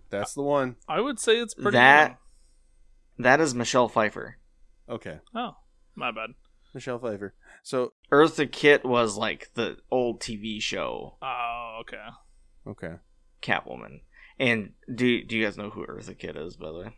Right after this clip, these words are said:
Speaker 1: No.
Speaker 2: The name sounds very familiar. I'm gonna have to look up her face real
Speaker 3: Do you know, do you know who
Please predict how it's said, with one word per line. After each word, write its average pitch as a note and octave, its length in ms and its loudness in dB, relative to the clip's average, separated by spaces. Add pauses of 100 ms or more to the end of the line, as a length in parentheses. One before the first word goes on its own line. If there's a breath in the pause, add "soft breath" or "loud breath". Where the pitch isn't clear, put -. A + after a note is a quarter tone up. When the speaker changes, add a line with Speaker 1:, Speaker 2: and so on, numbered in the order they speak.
(160)
Speaker 1:
No. G#2 240 -8
Speaker 2:
The D#3 140 -10
name G#3 260 -4
sounds D3+ 320 -2
very C3 300 -2
familiar. C#3+ 400 -6
I'm C3 260 -8
gonna C3+ 140 -4
have C3 120 -4
to A#2 60 -12
look A2+ 240 -12
up - 100 -12
her - 120 -14
face - 420 -12
real - 80 -14
Speaker 3:
Do B2+ 100 4
you B2 80 6
know, A2+ 440 8
do A#2+ 100 2
you A#2+ 60 6
know A#2+ 160 6
who A2+ 400 6